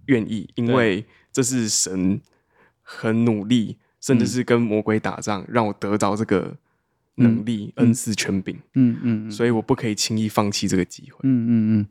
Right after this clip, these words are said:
Speaker 1: 对。
Speaker 2: 对，其实这就跟我们在讨论这个主题的时候，我们有试着 brainstorming，
Speaker 1: 嗯。
Speaker 2: 就是在，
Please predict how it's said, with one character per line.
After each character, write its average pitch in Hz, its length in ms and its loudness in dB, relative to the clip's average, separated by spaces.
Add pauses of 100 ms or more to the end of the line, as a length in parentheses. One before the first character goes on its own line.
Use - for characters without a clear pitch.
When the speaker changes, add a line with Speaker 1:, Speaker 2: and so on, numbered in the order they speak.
Speaker 1:
对。 113 100 -12 (260)
Speaker 2:
对， 107 220 0
其 220 160 -2
实 226 40 -2
这 240 120 0
就 220 100 2
跟 208 160 -2
我 175 80 2
们 110 80 0
在 147 120 2
讨 - 180 -4
论 117 140 2
这 147 40 6
个 139 60 8
主 107 180 -6
题 98 120 -4
的 95 80 0
时 113 100 -2
候， 113 180 2 (320)
我 113 80 -4
们 110 140 2
有 104 40 0
试 139 200 0
着 120 120 0
brainstorming， 110 720 0
Speaker 1:
嗯。 95 40 -6
Speaker 2:
就 104 100 -4
是 107 120 -4
在， 110 200 2